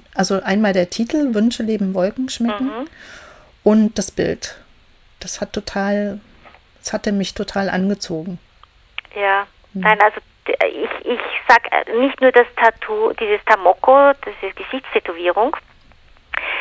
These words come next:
Speaker 2: ist ja schon etwas ganz Spezielles. Es gibt also heute in Neuseeland vielleicht eine Handvoll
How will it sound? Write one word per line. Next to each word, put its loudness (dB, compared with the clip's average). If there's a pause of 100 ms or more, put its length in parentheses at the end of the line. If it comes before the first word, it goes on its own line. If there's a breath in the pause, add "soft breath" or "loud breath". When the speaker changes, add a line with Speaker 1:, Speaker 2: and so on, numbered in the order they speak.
(220 loud breath)
Speaker 2:
ist 0
ja 6
schon 2
etwas 2 (100)
ganz 2
Spezielles. 2
Es -10
gibt -4
also 6
heute 4
in 0
Neuseeland 2
vielleicht 2
eine 2
Handvoll 4